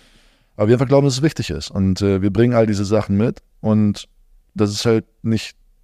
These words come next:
von jedem zu verlangen, dass er diese Sachen mitbringt. So, ich kann verstehen, dass Leute das nicht machen. Ähm, aber was halt unser Case ist, w-, warum wir das machen, ist, wir wollen zeigen, dass es geht.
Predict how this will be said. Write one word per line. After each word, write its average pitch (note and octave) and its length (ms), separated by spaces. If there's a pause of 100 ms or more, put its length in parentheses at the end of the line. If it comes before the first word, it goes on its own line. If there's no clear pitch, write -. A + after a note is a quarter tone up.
(120)
von A2 200
jedem A2+ 360
zu - 140
verlangen, B2 380
dass F2 100
er F#2 60
diese F#2 160
Sachen F#2 280
mitbringt. D#2+ 440
So, E2+ 100
ich - 180 (320)
kann C3 100
verstehen, D#3+ 360
dass F2+ 140
Leute E2 200
das C2+ 120
nicht E2+ 140
machen. E2 260 (840)
Ähm, G#2 200
aber G#2+ 180
was A2 160
halt A#2 140
unser C3 360 (560)
Case G#2+ 360
ist, D#3 220
w-, G2 180
warum G2 260
wir A#2 80
das A2+ 160
machen, F#2+ 260
ist, C3 180
wir G#2 120
wollen G#2 220
zeigen, A#2+ 340
dass A#2 100
es A2+ 100
geht. - 200